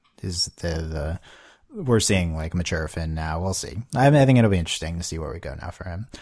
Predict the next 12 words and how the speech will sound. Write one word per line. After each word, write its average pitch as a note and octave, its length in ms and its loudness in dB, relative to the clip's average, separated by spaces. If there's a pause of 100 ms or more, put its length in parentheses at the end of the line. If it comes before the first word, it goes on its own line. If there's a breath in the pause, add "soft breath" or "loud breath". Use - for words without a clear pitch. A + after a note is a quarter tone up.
(240 loud breath)
Um, A2 580 8 (920)
bef-, A2+ 1000 -4 (200)
I A2+ 100 6
wanna A#2+ 180 6
get A#2 240 4
into A2 500 4
episode F#2+ 440 2
four F#2 420 4
for F2 140 -4
a E2 60 -2
little D#2+ 220 -2
bit, D#2 300 -6